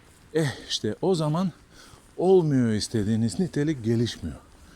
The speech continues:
Yani gelişiyor da sizin arzuladığınız, size layık bir gelişme yok. Nedeni çok basit. Genel dayanıklılık çalışmalarından sonra, o periyottan sonra, bu futbolda işte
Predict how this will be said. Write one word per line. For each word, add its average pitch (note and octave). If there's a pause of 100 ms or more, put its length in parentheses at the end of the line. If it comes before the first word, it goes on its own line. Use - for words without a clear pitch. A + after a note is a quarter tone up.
(380)
Yani B2
gelişiyor B2+
da D3+ (560)
sizin C#3+
arzuladığınız, A2+ (360)
size D#3+
layık B2+
bir A2+
gelişme G2
yok. - (560)
Nedeni E3
çok G3+
basit. - (880)
Genel E3+
dayanıklılık C3 (240)
çalışmalarından A2+
sonra, G2+
o B2
periyottan C3
sonra, C3 (520)
bu D#3
futbolda D3 (140)
işte D3+